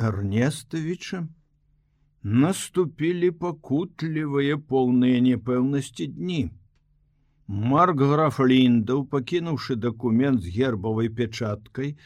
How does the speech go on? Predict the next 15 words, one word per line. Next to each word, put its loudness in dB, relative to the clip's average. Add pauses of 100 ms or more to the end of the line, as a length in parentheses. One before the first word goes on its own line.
(200)
і 0
скрутак 0
адозваў 2
на 2
нямецкай 2
і 2
рускай -2
мовах, -4 (160)
паехаў. -6 (600)
Яму 6
клопатаў 0
мала. -4 (880)
Абяцанага 2
гарнізона 2
няма. -2